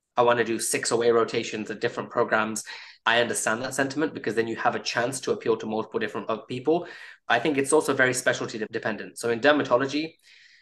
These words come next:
no matter how good you are in a one month away rotation as an I M G, that's not gonna be enough to get you to match in that program. It's just not. And so in internal medicine,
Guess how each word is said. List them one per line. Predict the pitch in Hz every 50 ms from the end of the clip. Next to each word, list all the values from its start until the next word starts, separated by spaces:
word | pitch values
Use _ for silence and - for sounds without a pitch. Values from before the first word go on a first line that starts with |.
| _ -
no | 123
matter | 117 113 -
how | - - 151 165 156
good | 131 143 135 127
you | 123 123
are | 127 131
in | 120
a | 117
one | 110 113 113 113
month | 117 117 113 117
away | 110 104 110
rotation | 110 113 117 117 - 123 123 123 - 123
as | 110 110
an | 110
I | 104 110 110 110
M | 110 107
G, | - 117 117 131 143 - - _ _ _ _ -
that's | 120 123 120 -
not | 131 123
gonna | 120 117 110
be | 107 107
enough | 107 107 104 104 - - -
to | - 113
get | 104 110 101 -
you | 107
to | 110 -
match | 110 104 98 95 - - - -
in | - 104 104
that | 104 101
program. | - - 101 101 - 101 95 95 - -
It's | - 113 -
just | - 120 -
not. | 107 98 92 - _ _ - - - - - - - -
And | - 107 104
so | - - 113 107 107 - -
in | - 147 160
internal | 151 139 - 143 131 120
medicine, | 117 120 123 143 139 - 170 185 190